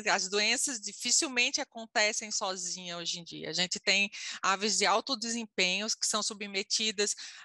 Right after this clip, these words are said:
a, a muito estresse por causa de, é, é, é, é alimentação, é manejo, é, é clima, então ela tem um desafio muito grande de crescer muito rápido, de converter muito rápido, e isso faz com que a ave ela fique mais susceptível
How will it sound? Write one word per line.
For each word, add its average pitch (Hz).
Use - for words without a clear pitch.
a, 190
a 285
muito 294
estresse 254
por 214
causa 196
de, 180
é, 226
é, 277
é, 247
é 254
alimentação, 240
é 220
manejo, 220
é, 196
é 202
clima, 240
então 220
ela 208
tem 254
um 262
desafio 233
muito 240
grande 226
de 202
crescer 226
muito 254
rápido, 190
de 190
converter 226
muito 208
rápido, 196
e 240
isso 262
faz 269
com 269
que 311
a 233
ave 247
ela 294
fique -
mais 320
susceptível 311